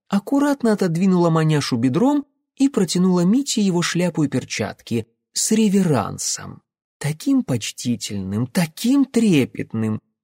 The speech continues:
что это уже выглядело форменным издевательством, и где только научилась. Урусов тонко усмехнулся, а Митя почувствовал, как его щекам становится жарко.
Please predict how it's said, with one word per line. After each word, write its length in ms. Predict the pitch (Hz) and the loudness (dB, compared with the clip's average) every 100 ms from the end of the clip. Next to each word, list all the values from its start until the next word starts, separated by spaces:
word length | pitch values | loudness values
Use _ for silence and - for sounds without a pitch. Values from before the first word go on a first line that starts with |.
| - | -12
что 320 | - - 117 | -6 0 0
это 180 | 123 147 | 0 0
уже 220 | 143 190 | 0 0
выглядело 600 | 160 143 156 165 196 202 - - | 0 0 2 2 2 0 -4 -12
форменным 680 | - 165 147 143 160 170 | 0 2 4 4 2 2
издевательством, 1080 | 190 185 269 226 101 - 120 - 143 139 151 _ - | 2 2 2 2 -2 -4 -6 -6 -4 -4 -6 _ -2
и 140 | 170 | 0
где 420 | 135 117 104 143 | 0 -2 -2 -2
только 420 | 196 208 190 185 180 | -2 -2 -2 0 0
научилась. 1000 | 180 180 160 - 175 165 170 - - - _ _ _ _ _ _ - | 2 0 -2 -6 -4 -4 -6 -10 -16 -18 _ _ _ _ _ _ -4
Урусов 560 | 117 120 123 - 117 - | 0 0 0 -2 -4 -2
тонко 320 | 127 113 110 | -2 -2 -2
усмехнулся, 960 | 107 - 113 - 147 208 - 113 98 _ _ _ _ _ | -4 -4 -6 -2 -2 0 -2 -6 -8 _ _ _ _ _
а 120 | 117 | -4
Митя 400 | 110 117 185 247 | 0 0 0 -2
почувствовал, 840 | 247 240 - 175 - - 208 214 208 | -2 -2 -2 -4 -4 -2 0 2 0
как 220 | 180 160 | -4 -2
его 200 | 170 170 | 0 0
щекам 460 | - 165 160 139 | 0 -4 -2 -2
становится 580 | 156 - 202 156 160 - | -2 0 0 0 -2 -4
жарко. 640 | 180 139 107 107 - 98 | -2 0 0 -4 -12 -14